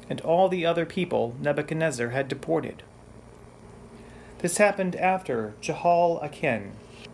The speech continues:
together with the queen mother, the officials, the other leaders of Judea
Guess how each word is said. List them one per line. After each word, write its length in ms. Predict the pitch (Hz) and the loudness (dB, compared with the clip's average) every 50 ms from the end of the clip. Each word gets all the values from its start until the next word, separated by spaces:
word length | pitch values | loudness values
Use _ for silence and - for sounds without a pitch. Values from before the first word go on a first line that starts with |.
| - | -6
together 420 | - 185 175 196 190 190 190 190 190 | -4 0 2 4 4 4 4 2 0
with 160 | 180 185 180 | 0 0 0
the 80 | - 185 | -2 -2
queen 260 | - - 185 180 165 | 0 2 2 2 2
mother, 340 | 147 123 117 - 98 - - - - - - - - - - - - | 2 2 0 0 -4 -8 -12 -14 -18 -20 -20 -20 -20 -20 -20 -14 -4
the 140 | - 147 147 | -2 0 0
officials, 760 | 139 - - 180 175 - 196 185 180 185 185 - - - - - - - - - - - - | 0 0 -2 -2 0 0 0 0 0 -2 -4 -8 -12 -14 -16 -18 -20 -20 -20 -20 -20 -6 -4
the 160 | 151 151 - - | -2 -2 0 2
other 280 | 170 170 170 180 180 175 | 2 4 4 4 4 2
leaders 460 | 165 170 175 156 143 123 120 113 127 | 2 2 2 2 2 0 0 -2 -4
of 80 | 120 | -4
Judea 600 | 120 127 123 120 - 156 156 143 117 107 101 - | -2 -4 -2 -2 0 2 2 2 2 0 -2 -6